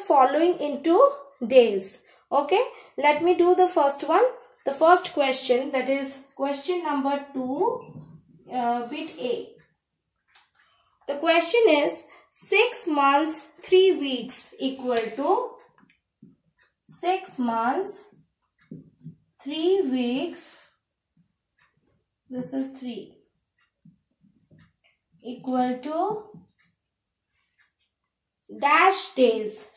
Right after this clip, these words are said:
How convert into days it is asking, so it will be dash days.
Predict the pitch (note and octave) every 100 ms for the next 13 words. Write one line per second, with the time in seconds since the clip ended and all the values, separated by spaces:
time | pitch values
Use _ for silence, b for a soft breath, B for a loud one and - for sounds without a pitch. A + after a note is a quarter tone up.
0 | _ - A#3+ B3 B3+ C#4+ C#4+ E4+ F4 E4+
1 | F#4 E4 G#3+ C#4 D#4 D#4 D#4 D4 B3+ B3
2 | C#4+ F4+ G#4+ - C#4 C#4 C4 C4 C4 C4+
3 | E4 B3 A#3 A#3+ A3 G#3+ G3+ G3+ -